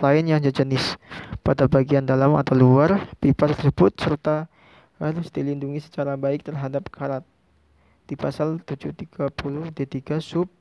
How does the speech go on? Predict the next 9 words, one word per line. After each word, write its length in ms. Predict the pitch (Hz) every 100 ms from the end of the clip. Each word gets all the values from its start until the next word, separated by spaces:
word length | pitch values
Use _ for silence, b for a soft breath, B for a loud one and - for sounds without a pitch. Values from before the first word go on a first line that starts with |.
| _
B 240 | 147 151
Puil 400 | 151 - 139 143 156
tujuh 180 | 147 135
tujuh. 320 | 139 135 127 b b b b b b b b _ -
Pada 220 | 165 165
bagian 480 | 143 139 139 139 135
dalam, 580 | 123 123 123 151 175 -
pada 240 | 139 131
u-, 180 | 131 127